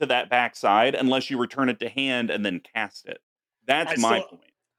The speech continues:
Speaker 2: I still think it's too, I think it, I don't think that changes, that doesn't change anything for me personally. That's still way too scary. Legit,
Speaker 1: You're
Speaker 2: it's way
Speaker 1: too
Speaker 2: too
Speaker 1: scary.
Speaker 2: scary.
Speaker 1: You're too scary.
Speaker 2: Yeah, that's right.
Speaker 1: All right. Well, why don't you round out round eighteen?
Speaker 2: Do-do-do-do-do.
Speaker 1: I know we're
Speaker 2: Let's
Speaker 1: getting down
Speaker 2: go.
Speaker 1: to the wire.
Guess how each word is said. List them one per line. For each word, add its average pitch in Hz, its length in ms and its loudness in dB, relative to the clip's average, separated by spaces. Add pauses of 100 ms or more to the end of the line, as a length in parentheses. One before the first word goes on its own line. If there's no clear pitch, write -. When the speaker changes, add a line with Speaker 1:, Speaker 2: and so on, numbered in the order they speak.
(280)
Speaker 2:
I 190 100 6
still 202 200 2
think 175 160 2
it's 151 120 -2
too, 165 200 -2
I 160 100 4
think 175 200 -2
it, 160 120 -6
I 170 120 4
don't 180 120 2
think 160 140 -6
that 156 140 0
changes, 143 260 -2
that 208 160 4
doesn't 208 180 -6
change 180 200 0
anything 165 240 0
for 135 80 -10
me 143 100 -4
personally. 123 420 -6
That's 131 180 -4
still 147 220 -4
way 135 140 0
too 127 160 -6
scary. 92 460 -14 (640)
Legit, 170 400 4
Speaker 1:
You're 247 80 8
Speaker 2:
it's 226 100 2
way 147 60 8
Speaker 1:
too - 80 4
Speaker 2:
too 135 80 -6
Speaker 1:
scary. 92 380 2
Speaker 2:
scary. 82 80 -12 (580)
Speaker 1:
You're 170 120 2
too 101 160 -6
scary. 82 400 -4 (540)
Speaker 2:
Yeah, 170 180 2
that's 139 160 -6
right. 123 180 -4 (460)
Speaker 1:
All 135 100 2
right. 120 220 4
Well, 131 160 2
why 151 100 4
don't 190 100 -4
you 165 80 -8
round 156 220 0
out 147 160 2
round 123 220 0
eighteen? 98 400 -8 (720)
Speaker 2:
Do-do-do-do-do. 120 1080 -8 (500)
Speaker 1:
I 110 80 2
know 151 120 4
we're 135 120 2
Speaker 2:
Let's - 160 4
Speaker 1:
getting 131 140 6
down 135 100 4
Speaker 2:
go. 123 60 2
Speaker 1:
to - 20 -10
the 110 80 0
wire. 98 480 2